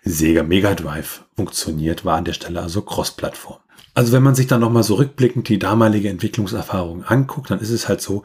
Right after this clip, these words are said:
man hatte sich da irgendein S D K in irgendeiner Geschichte geholt und hat dann auf einem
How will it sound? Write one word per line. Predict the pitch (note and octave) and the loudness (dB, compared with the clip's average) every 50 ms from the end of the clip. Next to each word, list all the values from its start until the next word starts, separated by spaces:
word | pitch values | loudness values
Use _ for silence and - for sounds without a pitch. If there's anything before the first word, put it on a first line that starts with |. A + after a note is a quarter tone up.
| - - - - - - | -10 -16 -14 -14 -10 -8
man | - - | -6 -6
hatte | - - - G#2 | -4 -2 -2 -2
sich | F#2+ G2+ - | -2 -2 -4
da | - G2+ - | -4 -4 0
irgendein | - C3+ C3 B2 B2 A#2+ A#2 - G#2 G2+ G2+ G2+ G2+ - | 2 4 4 4 2 0 0 0 2 2 2 0 -2 -4
S | - A2+ - - | -4 -4 -4 -4
D | - - - | -8 -8 -8
K | - - A#2 B2+ D3 | -4 -2 0 2 4
in | D#3+ E3+ E3 | 4 4 4
irgendeiner | D3+ D3+ D#3 D#3+ C#3 | 4 2 0 0 -2
Geschichte | C3 C3 - - D#3+ C3 - - | 0 0 2 2 2 0 0 -4
geholt | A#2+ A#2+ A#2+ D3 D#3+ C3+ | -2 0 2 2 2 0
und | A2+ F2 | -2 -2
hat | G#2 G#2 | -2 -2
dann | - A2+ G#2+ | -2 -4 -4
auf | - G#2 F2+ - - | -4 -8 -8 -8 -6
einem | G2+ F2 E2+ E2+ E2 E2 | -6 -6 -6 -6 -10 -14